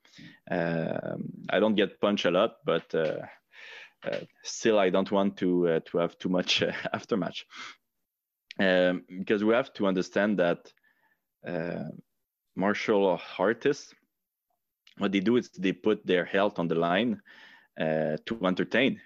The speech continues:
you know? Um, it's like, uh, it's like just a normal artist. Let's say a normal artist just paint a really nice, uh, uh, a really nice thing. Took him maybe, I don't know, a month,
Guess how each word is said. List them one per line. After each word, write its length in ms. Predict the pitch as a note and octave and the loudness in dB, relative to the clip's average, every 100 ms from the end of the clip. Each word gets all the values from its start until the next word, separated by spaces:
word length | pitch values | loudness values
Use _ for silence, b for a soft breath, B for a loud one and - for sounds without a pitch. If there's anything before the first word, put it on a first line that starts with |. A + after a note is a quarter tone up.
| - | -6
you 140 | F2 | 0
know? 200 | G2 D#3+ _ b b b b - | 2 0 _ b b b b -8
Um, 720 | E2 D#2+ D#2 C2 - - C#3 - | -2 -2 -2 -6 -8 -10 -10 -12
it's 180 | - - | -10 -2
like, 240 | E2 E2 | -2 0
uh, 240 | - - - | -2 -2 -4
it's 120 | - G#2 | -4 -2
like 160 | G#2+ | 0
just 180 | A2+ C3+ | 0 2
a 40 | |
normal 440 | G#2+ G#2 G#2+ G#2+ G2 | 4 4 6 4 4
artist. 600 | F2 G2+ G#2+ A2 G#2+ - | 4 4 4 2 2 2
Let's 220 | F#2 F2+ | 0 2
say 160 | F#2+ F2+ | 2 4
a 220 | E2+ E2 | 2 0
normal 280 | F2 F#2 F2+ | 2 4 4
artist 440 | E2+ F2+ - F#2+ F2 | 4 2 0 -2 0
just 320 | F2+ - - | -4 -4 -2
paint 420 | F2+ F2+ F2 - b b b | 2 2 0 -4 b b b
a 120 | F2+ F2 | 0 2
really 380 | F2+ F#2 F#2 | 4 4 4
nice, 720 | F2+ F2+ F2 F2 E2+ F2 - - | 4 2 4 2 2 -2 -8 -6
uh, 280 | D#2+ D#2+ E2 B B B B - | -4 -4 -8 B B B B -6
uh, 320 | D#2+ D#2 - - | -6 -6 -8 -4
a 140 | E2 | 0
really 180 | F2 F#2 | 2 4
nice 260 | F2+ F2 - | 2 0 0
thing. 320 | F#2+ F#2 F2+ | 2 2 2
Took 200 | G2 F#2 | 0 0
him 260 | F#2+ F2 | 0 2
maybe, 500 | E2+ E2+ E2 E2 D#2+ B B B - - | 2 0 0 0 -2 B B B -12 -4
I 60 | E2+ | -4
don't 160 | E2 | 0
know, 140 | F2+ E2+ | 2 2
a 40 | |
month, 580 | F2 F2 G2 G#2+ - | 4 4 4 2 0